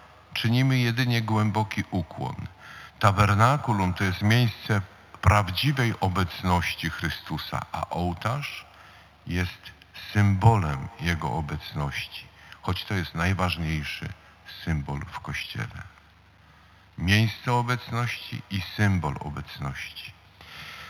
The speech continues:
Dalej, klęcząc w obecności Boga, zanim rozpocznie się msza święta, zanim zajmiesz miejsce w ławce, możesz rozpocząć od kilku bardzo prostych,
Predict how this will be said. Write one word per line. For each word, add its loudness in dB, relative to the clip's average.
Dalej, 4
klęcząc 4
w 0
obecności 0
Boga, 2
zanim 4
rozpocznie -2
się -4
msza -4
święta, -4
zanim 4
zajmiesz 2
miejsce 0
w -6
ławce, 0
możesz -2
rozpocząć -4
od -8
kilku -2
bardzo -2
prostych, -2